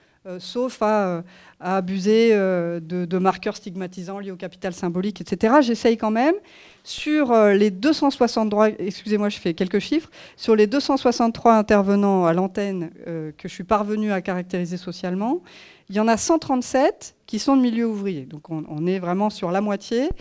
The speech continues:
Et parmi ces cent trente-sept, il y en a quatre-vingt-cinq qui sont des hommes militants syndicaux, dont treize sidérurgistes maghrébins. Euh, il y a vingt femmes militantes syndicales, politiques ou associatives,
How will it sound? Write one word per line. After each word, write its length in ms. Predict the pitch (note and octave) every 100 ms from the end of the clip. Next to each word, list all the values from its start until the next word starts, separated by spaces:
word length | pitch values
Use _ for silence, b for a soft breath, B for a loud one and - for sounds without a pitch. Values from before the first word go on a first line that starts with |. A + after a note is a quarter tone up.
| B B B B
Et 80 | F#3
parmi 440 | F#3 A#3+ B3+ C4+
ces 140 | B3 A3+
cent 180 | G#3+
trente-sept, 680 | - G3 F#3+ C4+ D4+ F4 - F#3+
il 80 |
y 20 | G3+
en 80 |
a 100 | G#3+
quatre-vingt-cinq 960 | G#3+ C#4 - C#4 C4 B3 C4 A#3+ - - _ _ _ _ _ _ _ _
qui 120 | G#3+
sont 180 | - G3+
des 200 | G3+ G3+
hommes 160 | A#3+
militants 380 | A3 G#3+ G#3+ A3+
syndicaux, 680 | - G3+ F#3+ F#3+ B3+ E4+ A4 b b F#3
dont 200 | F#3 F#3+
treize 280 | - B3
sidérurgistes 640 | A#3+ G#3 G3 F#3+ G3 G3+ -
maghrébins. 540 | F3+ F3 F#3 G#3+ F4+ - B B B B B _ G#3+
Euh, 200 | G#3 G3+
il 40 |
y 60 | G3+
a 100 | G3
vingt 260 | F#3+ D4 D4+
femmes 280 | C#4+ B3
militantes 460 | A#3 A3+ A3+ A3+ A3
syndicales, 600 | A3 G3 G3+ A3 G#3 G3+
politiques 440 | G3+ F#3+ F#3 G#3
ou 40 | F#3
associatives, 680 | F3+ F3+ F#3 F3+ B3+ C#4+